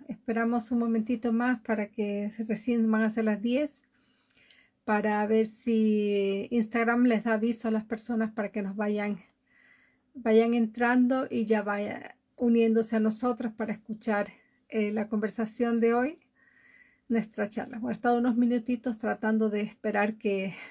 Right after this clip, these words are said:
Instagram les dé aviso. A veces toma un poquito más de tiempo de lo que uno cree.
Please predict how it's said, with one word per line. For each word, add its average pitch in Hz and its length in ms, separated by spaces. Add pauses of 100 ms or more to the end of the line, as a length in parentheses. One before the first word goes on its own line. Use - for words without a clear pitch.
Instagram 233 520
les 226 140
dé 226 140
aviso. 262 540 (1200)
A 226 80
veces 220 280
toma 220 200
un 220 100
poquito 220 340
más 214 200
de 233 100
tiempo 220 460
de 202 40
lo 202 140
que 220 120
uno 214 180
cree. 226 400